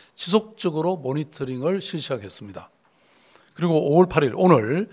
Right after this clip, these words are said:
확진 판정을 받은 열한 명에 대해서는 신속하게 역학조사를 실시해서 접촉자를 파악해서 전수 자가격리 조치를 취하고 또, 어, 이 부분에 대해서는 엄정하게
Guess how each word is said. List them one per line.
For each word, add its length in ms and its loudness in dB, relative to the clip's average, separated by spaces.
확진 400 -2
판정을 400 0
받은 320 -4
열한 220 8
명에 160 2
대해서는 420 -4
신속하게 880 -4
역학조사를 640 -4
실시해서 680 -4
접촉자를 520 -4
파악해서 400 -6
전수 720 -2
자가격리 720 -2
조치를 400 -8
취하고 760 -4
또, 360 -4
어, 360 -6
이 60 -8
부분에 240 -6
대해서는 340 -8
엄정하게 760 2